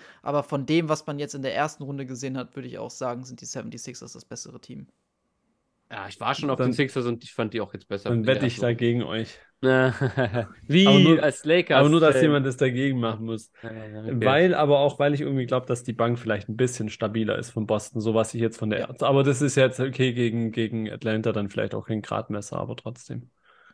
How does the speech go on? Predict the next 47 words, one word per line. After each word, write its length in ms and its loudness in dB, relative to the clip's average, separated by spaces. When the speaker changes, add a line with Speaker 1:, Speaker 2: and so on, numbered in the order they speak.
Speaker 1:
Ja. 100 -18
Speaker 3:
Brockton 380 4
Speaker 2:
Alright. 60 6
Speaker 3:
und, 300 2
äh, 200 0
Grant 300 -2
Williams 400 0
und 120 -8
so 100 -6
weiter 320 -4
schon. 380 -6
Speaker 2:
Ja, 220 -4
Brockton 340 -4
von 120 -4
der 80 0
Bank 180 -2
zu 80 -2
haben 100 -2
ist 60 -8
schon 160 -4
geil. 360 0
Der 80 -4
ist 60 -8
schon 180 0
Speaker 1:
Mich 160 2
Speaker 2:
gut. 20 -4
Speaker 1:
würd's, 320 -4
mich 200 -8
würd's 140 -6
auch 160 -4
überhaupt 280 -6
nicht 180 -12
wundern, 240 -10
wenn 100 -12
die 60 -14
Celtics 440 -14
das 160 -18
machen. 240 -18
Speaker 2:
Ja, 220 0
Speaker 3:
Hm. 160 -6
Speaker 2:
würde 200 -10
Speaker 1:
In 20 -12
Speaker 2:
mich 120 -14
auch 20 -12
Speaker 1:
keinster 240 -10
Speaker 2:
nicht. 60 -16
Speaker 1:
Weise. 340 -14